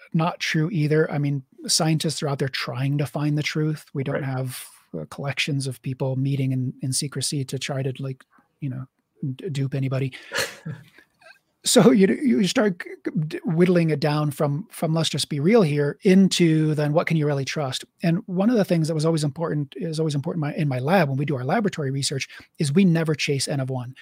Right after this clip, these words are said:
Speaker 1: And
Speaker 2: Mm-hmm.
Speaker 1: by N of one, I mean publication of one.
Speaker 2: Mm-hmm.
Speaker 1: Studies of one are neat and interesting, and that's fine. And we know they're usually not, they're almost never the, the end of the story. We're always
Speaker 2: Mm-hmm.
Speaker 1: gonna find out when somebody does a study a slightly different way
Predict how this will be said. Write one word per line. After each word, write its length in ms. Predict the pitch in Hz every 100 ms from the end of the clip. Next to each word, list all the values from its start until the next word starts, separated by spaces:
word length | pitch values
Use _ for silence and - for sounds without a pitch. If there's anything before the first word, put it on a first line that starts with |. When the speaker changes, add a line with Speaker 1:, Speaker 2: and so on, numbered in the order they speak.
| - _ - -
Speaker 1:
And 80 | 160
Speaker 2:
Mm-hmm. 40 |
Speaker 1:
by 120 | 151
N 100 | 165
of 80 | 160
one, 140 | 147 143
I 60 |
mean 120 | 143
publication 580 | 131 156 139 139 131 139
of 100 | 127
one. 220 | 127 123 151 _ _ -
Speaker 2:
Mm-hmm. 200 | 107 113 -
Speaker 1:
Studies 480 | - - 185 208 165
of 100 | 151
one 420 | 139 147 151 151 - _ _ _ _ -
are 80 |
neat 260 | 202 254 165 _ _
and 100 | 202
interesting, 480 | 262 208 - 143 139 -
and 120 | 180
that's 160 | 175 -
fine. 320 | 196 127 - _ _ -
And 140 | 160
we 140 | 208
know 500 | 185 202 202 156 160 - -
they're 180 | 160
usually 480 | 165 165 185 156 151
not, 200 | 151 160 - _ _
they're 160 | 147 135
almost 300 | 151 127 -
never 260 | 156 135 139 143 _
the, 260 | - 151 208
the 140 | 180
end 180 | 196 165
of 120 | 147
the 60 | 139
story. 420 | - 180 147 123
We're 140 | 131 -
always 260 | 185 190
Speaker 2:
Mm-hmm. 100 | 185
Speaker 1:
gonna 80 | 175
find 320 | - 160 151
out 160 | 143 156
when 60 | 139
somebody 260 | 160 165
does 200 | 156 151
a 80 | 147
study 320 | - 160 147
a 180 | 135 147
slightly 320 | 127 170 180
different 260 | 165 156 170
way 220 | 147 147